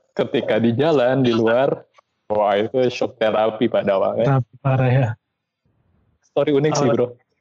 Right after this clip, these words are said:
Speaker 2: Apa tuh?
Speaker 1: Eh, kan kalau di kampus tuh, ya Hai-, Haikal masih, gue masih tergolong lembut lah, soft ya. Tapi
Speaker 2: Iya.
Speaker 1: satu waktu, ketika di Fosse Nasional, entah di forum apa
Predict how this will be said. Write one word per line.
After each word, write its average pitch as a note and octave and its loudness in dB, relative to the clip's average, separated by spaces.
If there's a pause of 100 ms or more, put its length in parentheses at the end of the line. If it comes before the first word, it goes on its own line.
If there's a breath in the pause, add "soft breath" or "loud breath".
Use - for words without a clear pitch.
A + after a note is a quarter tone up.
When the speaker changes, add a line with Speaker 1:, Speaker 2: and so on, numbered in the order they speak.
(320)
Speaker 2:
Apa D#3 0
tuh? D3 0 (180)
Speaker 1:
Eh, C3 -2 (140)
kan E3 -4 (1120)
kalau C3 0
di B2 0
kampus B2 -2
tuh, F3+ 2
ya A2 2
Hai-, A2+ 0 (100)
Haikal C3+ -2
masih, D3+ -2
gue B2+ -2
masih D#3+ -2
tergolong A2+ 0 (720)
lembut C#3 0
lah, A#2 -2
soft D#3+ -4
ya. A#2 -2 (960)
Tapi C3 0
Speaker 2:
Iya. E3+ -2
Speaker 1:
satu - -4
waktu, - -4 (280)
ketika C#3 -2
di B2 0
Fosse B2+ 0
Nasional, A#2+ -2 (920)
entah A#2 -2
di B2+ 0 (360)
forum B2+ 0
apa - -6